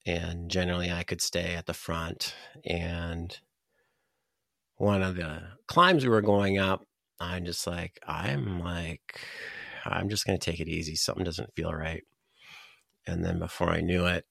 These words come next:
I was off my bike. Guys are going by, "You okay?" And I'm like, "No,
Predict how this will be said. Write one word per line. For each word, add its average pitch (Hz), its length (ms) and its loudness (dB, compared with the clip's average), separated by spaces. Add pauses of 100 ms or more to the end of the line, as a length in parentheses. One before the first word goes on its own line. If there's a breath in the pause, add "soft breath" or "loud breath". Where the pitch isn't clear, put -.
(100)
I 82 220 -4
was 85 180 -4
off 87 260 2
my - 120 -2
bike. - 420 -8 (1700 soft breath)
Guys 85 240 -2
are 85 40 -6
going 82 200 -6
by, 82 200 -4
"You 123 200 4
okay?" 87 560 4
And 110 100 2
I'm 95 120 -2
like, 95 220 -6
"No, 131 280 0